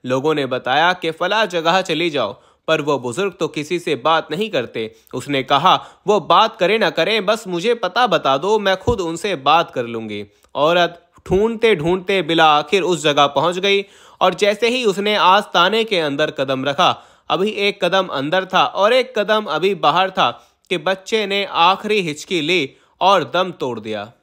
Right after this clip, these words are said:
वो औरत आई थी, दोस्तों, दुआ करवाने, बच्चे के लिए मदद मांगने, और अभी एक कदम ही अंदर रखा था और दूसरा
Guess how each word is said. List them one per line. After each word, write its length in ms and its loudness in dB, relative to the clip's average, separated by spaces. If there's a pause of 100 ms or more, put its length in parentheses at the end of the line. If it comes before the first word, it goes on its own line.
(240)
वो 80 6
औरत 540 6
आई 220 4
थी, 220 -8
दोस्तों, 500 -2
दुआ 260 2
करवाने, 540 -2
बच्चे 400 -6
के 120 -8
लिए 340 -10 (220)
मदद 320 0
मांगने, 460 -4 (300)
और 180 4
अभी 220 -2
एक 420 -2
कदम 220 0
ही 140 0
अंदर 280 0
रखा 340 0
था 340 2 (220)
और 160 2
दूसरा 640 0